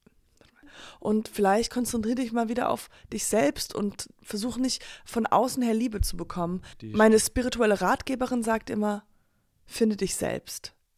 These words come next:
Speaker 1: Also, und ich glaub, das ist wichtig, dass du
Speaker 2: Okay,
Speaker 1: dich
Speaker 2: aber
Speaker 1: jetzt
Speaker 2: du
Speaker 1: selbst
Speaker 2: bezahlst
Speaker 1: findest.
Speaker 2: der wahrscheinlich Geld und natürlich sagt dir dann halt das, was du halt hören willst.
Speaker 1: Okay. Vielleicht machst du mal ein bisschen Bauchtrommel. Sowas.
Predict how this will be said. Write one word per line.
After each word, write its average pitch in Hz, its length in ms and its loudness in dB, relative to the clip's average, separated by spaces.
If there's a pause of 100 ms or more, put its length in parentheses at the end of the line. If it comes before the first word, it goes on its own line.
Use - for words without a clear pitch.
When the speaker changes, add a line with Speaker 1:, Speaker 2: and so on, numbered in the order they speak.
(720)
Speaker 1:
Also, 185 560 2
und 185 140 -4
ich - 80 -8
glaub, 196 220 0
das 196 160 -4
ist - 220 -10
wichtig, 208 460 -2 (300)
dass - 160 0
du - 60 -4
Speaker 2:
Okay, 143 80 10
Speaker 1:
dich 135 80 12
Speaker 2:
aber - 80 8
Speaker 1:
jetzt 117 80 6
Speaker 2:
du 220 40 6
Speaker 1:
selbst 135 180 10
Speaker 2:
bezahlst 226 200 10
Speaker 1:
findest. 208 220 6
Speaker 2:
der 131 140 8
wahrscheinlich 127 500 4
Geld 127 280 8
und 143 80 4
natürlich 143 420 6
sagt 113 260 6
dir 117 60 0
dann 113 260 0
halt 113 180 4
das, 120 180 4
was 120 120 4
du 117 200 4
halt 110 280 0 (180)
hören 139 340 4
willst. 101 420 -4 (160)
Speaker 1:
Okay. 196 200 -6 (960)
Vielleicht 277 260 2
machst 277 200 -4
du 269 40 -6
mal 254 80 2
ein - 80 0
bisschen - 300 -6 (160)
Bauchtrommel. 220 580 -2 (160)
Sowas. 233 380 -2